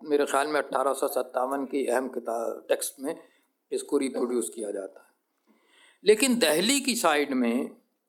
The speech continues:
सिर्फ उर्दू ही चली, और उस उर्दू को वो लोग अक्सर हिंदी कहते थे।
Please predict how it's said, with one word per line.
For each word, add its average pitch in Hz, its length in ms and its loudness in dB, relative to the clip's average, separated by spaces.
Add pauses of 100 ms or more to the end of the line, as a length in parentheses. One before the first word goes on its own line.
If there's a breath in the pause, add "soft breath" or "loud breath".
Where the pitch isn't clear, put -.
सिर्फ - 480 0
उर्दू 160 300 4
ही 151 100 2
चली, 104 360 -6 (2000)
और 190 120 6
उस 208 260 4
उर्दू 185 320 4
को 214 140 4
वो 180 160 2
लोग 185 200 4
अक्सर 175 320 2
हिंदी 147 320 0
कहते 113 380 -4
थे। - 100 -20